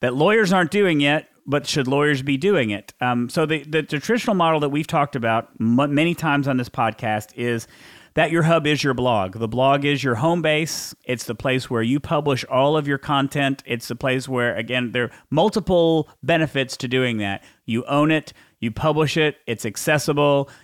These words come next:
You don't worry about it going away or being deleted by another website. You've got it all the time, and, and it's your content. But again, just like, just like we talked about with, with law review article, if you publish something on your blog and,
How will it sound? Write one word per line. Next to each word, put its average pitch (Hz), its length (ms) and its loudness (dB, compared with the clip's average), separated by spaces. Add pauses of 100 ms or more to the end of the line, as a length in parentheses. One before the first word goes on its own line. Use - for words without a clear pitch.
You 117 100 0
don't 123 240 0
worry 135 240 4
about 135 240 2
it 120 100 -8
going 127 280 2
away 123 260 2
or 139 120 2
being 127 260 0
deleted 131 400 0
by 123 160 2
another 117 240 0
website. 160 580 0 (240)
You've 117 320 0
got 143 220 2
it 139 60 0
all 143 180 4
the 139 80 0
time, 135 560 0
and, 120 360 -2
and 123 160 -2
it's 120 220 -6
your 135 300 2
content. 117 560 -4 (480)
But 208 380 0 (140)
again, 151 420 2
just 139 220 -4
like, 147 440 0 (280)
just 143 240 -2
like 139 180 0
we 135 100 -2
talked 135 300 -2
about 131 300 2
with, 127 240 -4
with 127 220 -4
law 127 180 2
review 170 200 0
article, 123 300 0
if 127 180 -4
you 139 80 -2
publish 202 320 2
something 196 360 -2
on 160 160 0
your 143 100 0
blog 147 380 2
and, 135 200 -2